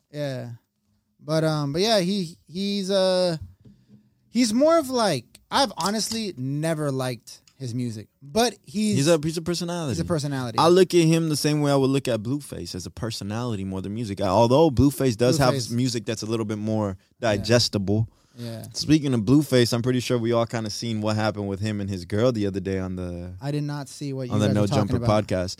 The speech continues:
Speaker 1: I did not
Speaker 2: So
Speaker 1: see it.
Speaker 2: basically, um, there's this guy. His name is Sharp.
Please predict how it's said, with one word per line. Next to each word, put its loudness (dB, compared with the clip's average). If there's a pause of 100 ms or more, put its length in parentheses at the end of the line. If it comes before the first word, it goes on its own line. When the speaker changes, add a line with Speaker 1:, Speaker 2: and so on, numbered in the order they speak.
Speaker 1:
I -6
did -4
not -4
Speaker 2:
So 2
Speaker 1:
see 0
it. -4
Speaker 2:
basically, 2 (420)
um, -2
there's -2
this -6
guy. 4
His 0
name -4
is -4
Sharp. 0